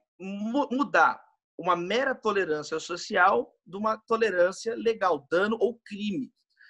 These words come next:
Então, na verdade, não importa muito a bandeira do partido da pessoa. O fanatismo, ele tem o quê de comportamento? Na medida que determinados grupos,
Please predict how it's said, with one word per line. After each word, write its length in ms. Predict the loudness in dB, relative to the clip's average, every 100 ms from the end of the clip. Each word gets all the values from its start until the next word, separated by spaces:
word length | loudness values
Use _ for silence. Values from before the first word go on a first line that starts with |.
| -20 _
Então, 220 | 2 4
na 80 | 6
verdade, 720 | 6 6 6 6 6 4 0 -16 _ _ _ _ _
não 220 | 4 4
importa 480 | 4 4 4 4 2
muito 840 | -2 -2 -4 -4 -4 -2 -2 -6 _ _ _ _ _ _ _ -2
a 100 | 0
bandeira 640 | 0 -2 0 2 4 2
do 120 | -2
partido 580 | -2 0 0 -6 -12 -8
da 60 | -10
pessoa. 360 | -10 -8 -8
O 100 | -10 -10
fanatismo, 540 | -4 -2 -2 -4 -6 -6
ele 100 | -6
tem 240 | -6 -6
o 140 | -8 -10
quê 200 | -6 -6
de 160 | -6 -8
comportamento? 1000 | 0 0 0 -2 -2 0 -2 -2 -4 -4 -2
Na 100 | 0
medida 380 | -2 -4 -6
que 140 | -6 0
determinados 760 | 2 2 0 2 4 2 -2 -8
grupos, 480 | -6 -6 -6 -20